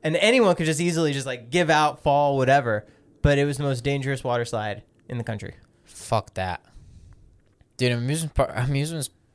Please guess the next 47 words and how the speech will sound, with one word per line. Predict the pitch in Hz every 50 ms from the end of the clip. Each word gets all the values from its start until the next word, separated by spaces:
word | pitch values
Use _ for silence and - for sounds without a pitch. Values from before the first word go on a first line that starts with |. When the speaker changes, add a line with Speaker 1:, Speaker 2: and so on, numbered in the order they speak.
| _ _
Speaker 2:
par-, | - - 110 104 - _ -
amusement | 101 107 110 120 143 151 160 170 123 - -
parks | - 110 107 107 - -
are | 98 87 87 82 - _ _ _ _ _ _ _ _ _ _ _ _ _ _ -
fucking | - 98 - 92 80
terrifying. | 80 67 69 - - - - 113 113 - _ - _ _ -
Speaker 1:
Yeah. | 127 120 117 107 104 - _ _
I | - 135
say | - - 208 196
they're | 190 165
disgusting, | 139 - - 160 147 131 - - 123 117
but | 117 117 117 - - -
I'll, | 131 135 143 -
if | 151 143 - 143
you | 143 135
ask | 131 - -
me | 120
to | 110
go | 107 113 107
tomorrow, | 104 101 101 98 95
I'll | 95 101
go. | 104 107
Speaker 2:
Water | 113 120 -
parks? | 143 - 156 165 175 - - - -
Speaker 1:
Yeah. | 180 180 233 240 214 190 170 151 135 120 117 120 - _ - - _ - -
The | 151
water's | 170 185 175 151 -
so | - 180 180
gross, | 156 156 160 165 175 175 -
but | - 123
I | 104
love | 101 104 104 - -
it. | - - _ _ _ _ _ _ _ 110
Speaker 2:
Mm. | 117 117 113 107 101 95 - - - - - - - _ _ _ - _ _ _ _ _ _ _ _ _ _ _ _ _ -
Speaker 1:
You | 143
ever | 139 147
have | 151 139
sex | - 151 143 - -
in | 151
a |
water | 151 151 151 147
park? | 160 139 - - - - - - - - _ - _ _ _ _
<laughs> | - - _ _ _ _ _ _ _ - _ -
Speaker 2:
Actually, | 107 113 117 - 117 98 90
yes. | 92 92 85 82 - - - _ _ _ _ -
Speaker 1:
Yeah, | - - - -
no. | - 135